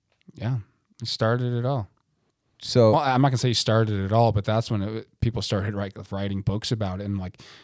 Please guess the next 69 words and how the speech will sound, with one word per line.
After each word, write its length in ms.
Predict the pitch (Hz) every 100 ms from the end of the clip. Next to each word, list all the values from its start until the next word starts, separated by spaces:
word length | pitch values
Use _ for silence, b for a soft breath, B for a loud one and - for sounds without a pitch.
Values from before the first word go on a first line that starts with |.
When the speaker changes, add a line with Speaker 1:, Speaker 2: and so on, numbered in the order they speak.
| b b b _ 107
Speaker 2:
It 40 |
Speaker 1:
a 20 |
Speaker 2:
makes 160 | 104 139
Speaker 1:
small 260 | 131 139
percentage 500 | 143 131 - 127 127
of 60 | 117
the 80 | 107
population, 580 | 113 107 110 107 139 101
like, 120 | -
conspiracy 520 | 104 - 123 123 113
theorists 400 | 101 104 98 -
were 80 | 95
born 480 | 98 98 139 104 95
'cause 240 | 104 98
it 40 |
was 120 | 98 -
all 180 | 110 127
right 200 | 107 98
in 80 | -
front 260 | - 120
of 120 | 127 101
us. 260 | 101 -
It's 100 | 98
just 200 | 101 -
how 140 | - 101
much 240 | 101 -
do 80 | 110
you 40 |
wanna 120 | 98
fucking 300 | 92 101 98
pay 160 | - 98
attention 540 | 90 - 107 127 92
and 60 | 90
Speaker 2:
They 60 | 90
Speaker 1:
how 60 |
much 60 | 98
Speaker 2:
played 180 | 107 107
Speaker 1:
are 60 |
Speaker 2:
the 60 | 101
Speaker 1:
you 60 |
Speaker 2:
long 380 | 95 95 107 104
game. 260 | 92 85 82
Speaker 1:
willing 300 | 113 113 110
to 80 | 98
believe? 340 | 104 123 110
So, 140 | -
yeah, 240 | 123 131 113 - B -
my 60 |
main 240 | 139 160 143
point 320 | 147 165 160
was 320 | 117 107 - B B B B - - _ _ 127
a 100 | 131
lot 160 | 123
of 80 | 156
those 160 | 147 -
things 180 | 131
I'm 160 | 117 113
not 220 | 110 131
proud 300 | - 104 110
of, 240 | 127 147 -
that 200 | 120 120
doesn't 300 | 139 156 127
represent 640 | 110 120 123 104 110 107
America 460 | 95 98 107 101 98
and 80 |
our 80 | 92
Constitution 880 | - 107 107 95 - 107 113 - 95
and, 140 | 98
like, 100 | 98